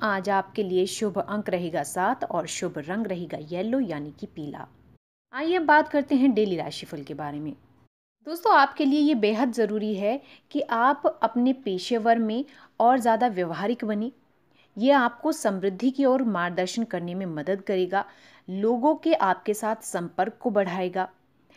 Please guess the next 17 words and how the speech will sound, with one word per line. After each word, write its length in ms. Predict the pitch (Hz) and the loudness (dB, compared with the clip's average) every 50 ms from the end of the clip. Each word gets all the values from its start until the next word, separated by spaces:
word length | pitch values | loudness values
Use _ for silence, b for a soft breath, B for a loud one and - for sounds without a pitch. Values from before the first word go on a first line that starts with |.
| b b b b - | b b b b -2
आपके 360 | 196 202 208 208 - - 247 | -2 -2 -2 -2 -2 -2 -2
लिए 220 | 233 220 226 247 | 0 0 0 0
आय 260 | - - 196 185 185 185 | 0 0 0 0 0 0
के 160 | 180 254 247 | -2 -4 -4
कई 200 | 254 233 254 247 | 0 0 2 2
नए 260 | 233 208 190 220 233 | 2 0 0 -2 -2
दरवाजे 440 | 185 185 160 151 151 151 147 - 156 | -2 -2 -4 -4 -6 -8 -8 -10 -12
खोलेगा। 500 | - - - - 147 147 156 160 143 - - _ _ _ _ _ _ _ _ _ _ _ _ | -12 -12 -12 -10 -10 -10 -10 -10 -10 -10 -12 _ _ _ _ _ _ _ _ _ _ _ _
शांत 360 | - - 262 269 294 320 302 349 | -6 -2 0 2 2 2 4 6
रहेंगे 520 | 294 269 247 262 262 262 247 277 339 359 B B B B B | 6 6 8 6 6 6 4 2 0 -2 B B B B B
तो 60 | 247 - | -2 0
अच्छे 280 | - 240 - - 277 | 0 0 0 0 -2
परिणाम 520 | 269 - 214 202 196 190 190 196 226 247 240 - | 0 0 -2 -2 -2 -2 -2 0 0 -2 -2 -2
आप 200 | - 214 220 214 | -2 -2 -2 0
महसूस 460 | 214 208 202 208 208 - 240 233 220 - | -2 -4 -4 -4 -4 -4 -6 -6 -6 -2
कर 180 | - 220 202 | 0 0 0
पाएंगे। 460 | - - 196 196 208 208 214 233 294 | 0 0 -4 -2 -2 -4 -4 -6 -8